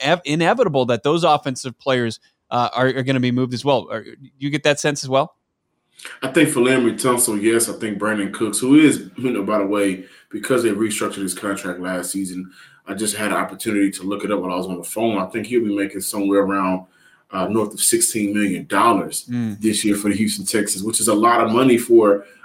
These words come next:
Speaker 2: a team that isn't in a Super Bowl contending, uh, situation. Also with Laremy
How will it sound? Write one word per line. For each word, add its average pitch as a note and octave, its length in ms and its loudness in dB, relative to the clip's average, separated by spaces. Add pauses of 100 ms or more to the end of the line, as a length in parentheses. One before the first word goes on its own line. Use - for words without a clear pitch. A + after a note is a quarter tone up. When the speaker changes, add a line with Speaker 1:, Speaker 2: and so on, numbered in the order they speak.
(120)
Speaker 2:
a A#2 80 2
team C#3+ 340 6
that B2+ 260 6
isn't C3+ 300 6
in A#2+ 100 2
a A#2 60 6
Super A2+ 260 2
Bowl G#2+ 260 2
contending, G#2+ 640 -2 (380)
uh, G#2 240 2
situation. A#2 640 2 (240)
Also D3 340 4
with A2+ 80 4
Laremy A#2 320 4